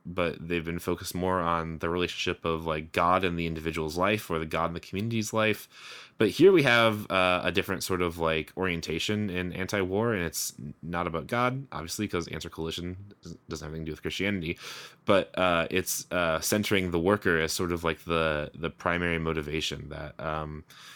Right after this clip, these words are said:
you know, uh, wars are fought for some, like,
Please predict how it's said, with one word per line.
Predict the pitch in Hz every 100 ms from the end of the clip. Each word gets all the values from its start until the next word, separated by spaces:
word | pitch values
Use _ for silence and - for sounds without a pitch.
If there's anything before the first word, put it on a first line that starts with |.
| - -
you | 104
know, | 92 90 82 -
uh, | 87 85 82 - - 90
wars | - 101 120 139 123 117 101 98 -
are | 95
fought | - 98 95 -
for | 90 82
some, | 92 85
like, | 80 76